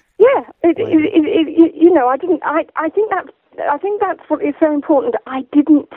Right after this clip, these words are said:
Speaker 1: realise, uh, that I was psychic, and even, even at the times I did, I was, didn't have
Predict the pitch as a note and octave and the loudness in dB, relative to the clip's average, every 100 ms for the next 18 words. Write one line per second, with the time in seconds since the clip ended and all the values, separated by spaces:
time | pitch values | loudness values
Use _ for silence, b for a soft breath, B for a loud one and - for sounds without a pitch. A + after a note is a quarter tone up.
0 | - _ A3 A#3 C#4+ B3+ F#3 - - F#2 | -20 _ -12 0 2 2 -2 -10 -14 -12
1 | - _ _ _ B B B B B - | -12 _ _ _ B B B B B -18
2 | - - B3 A3+ A3+ A3+ A#3 - G#3 - | -14 -6 -4 -4 -4 -2 -4 -6 -10 -8
3 | A3 - - C#4 C#4 C4 A#3+ b b b | -10 -8 -4 0 0 -2 -6 b b b
4 | b b b b b b b b b _ | b b b b b b b b b _
5 | - D4+ E4 E4+ D#4+ C#4+ - C#4 C4+ - | 0 4 6 6 4 4 0 -10 -10 -12
6 | C4+ C4 B3+ A#3+ B3+ A#3+ A#3+ C4+ A#3 G#3+ | -8 -2 0 2 0 -4 0 0 2 -2
7 | G#3+ - _ _ C#4+ D#4 C#4 - B3+ | -4 -8 _ _ 0 0 -2 -2 -6